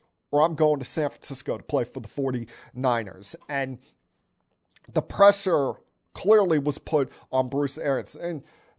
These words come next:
this relationship had clearly fallen apart, ex-, especially when you hear about all these reports, uh, of how they differed in philosophy, differed in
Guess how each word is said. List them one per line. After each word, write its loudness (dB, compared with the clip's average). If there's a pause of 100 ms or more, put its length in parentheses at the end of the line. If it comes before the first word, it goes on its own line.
this 2
relationship 0
had 2 (380)
clearly 2
fallen 2
apart, 0
ex-, -16 (560)
especially 0
when -2
you 0
hear 0 (120)
about 0
all 4
these -4
reports, -2 (100)
uh, -8 (160)
of -2 (320)
how 4
they 2
differed 0
in -4
philosophy, 0
differed 0 (100)
in -2